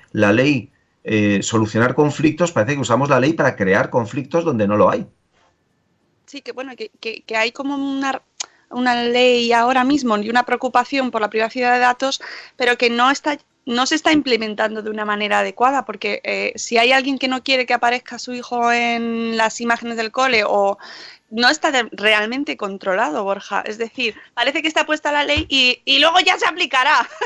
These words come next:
Speaker 2: <laughs> Ya
Speaker 1: Bueno,
Speaker 2: sabremos
Speaker 1: es que,
Speaker 2: cómo.
Speaker 1: a ver,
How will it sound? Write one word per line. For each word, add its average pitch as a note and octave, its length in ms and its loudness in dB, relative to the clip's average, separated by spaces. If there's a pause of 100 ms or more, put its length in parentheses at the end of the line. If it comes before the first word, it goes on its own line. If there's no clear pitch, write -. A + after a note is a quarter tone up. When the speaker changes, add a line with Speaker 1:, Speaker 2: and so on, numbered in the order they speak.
(200)
Speaker 2:
<laughs> - 440 -20
Ya D#4+ 160 0
Speaker 1:
Bueno, G3 220 4
Speaker 2:
sabremos F3 120 0
Speaker 1:
es G3 160 -8
que, G#3 200 0
Speaker 2:
cómo. B3+ 140 -8 (360)
Speaker 1:
a B2+ 100 -2
ver, B2 280 -2